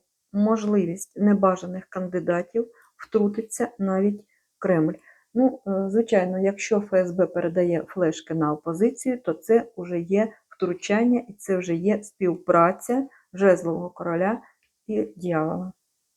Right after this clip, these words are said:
Е, ви знаєте, щось зах-, диявол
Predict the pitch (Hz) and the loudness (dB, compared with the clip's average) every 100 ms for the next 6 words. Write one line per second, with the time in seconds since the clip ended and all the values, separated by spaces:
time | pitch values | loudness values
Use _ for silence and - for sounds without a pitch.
0 | _ _ _ _ _ _ _ _ _ _ | _ _ _ _ _ _ _ _ _ _
1 | _ - _ _ _ _ _ _ _ _ | _ -20 _ _ _ _ _ _ _ _
2 | _ _ _ _ _ _ _ _ _ _ | _ _ _ _ _ _ _ _ _ _
3 | _ _ _ _ _ _ 226 220 214 214 | _ _ _ _ _ _ -12 -8 -6 -8
4 | 214 208 - - - - - - 226 277 | -8 -10 -14 -16 -16 -18 -16 -4 4 4
5 | 294 226 - 277 277 202 208 220 - - | 4 0 2 0 0 0 4 4 0 -8
6 | 208 208 - _ _ _ - 202 285 311 | -8 -10 -20 _ _ _ -2 4 6 8
7 | 208 | 6